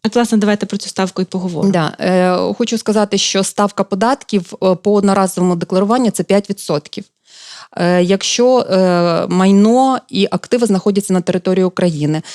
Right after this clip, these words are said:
Speaker 2: Якщо іноземні доходи, іноземні активи, це ставка податку дев'ять відсотків.
Speaker 1: Мгм.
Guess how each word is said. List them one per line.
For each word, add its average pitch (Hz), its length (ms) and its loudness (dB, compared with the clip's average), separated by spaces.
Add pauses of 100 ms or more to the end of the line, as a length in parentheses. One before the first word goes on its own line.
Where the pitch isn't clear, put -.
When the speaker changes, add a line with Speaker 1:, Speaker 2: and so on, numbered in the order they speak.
(140)
Speaker 2:
Якщо 196 420 0
іноземні 185 580 2
доходи, 233 480 0
іноземні 226 500 4
активи, 220 380 0
це 190 140 -4
ставка 208 340 -4
податку 196 420 -2
дев'ять 170 360 0
відсотків. 165 540 -8
Speaker 1:
Мгм. 185 180 -8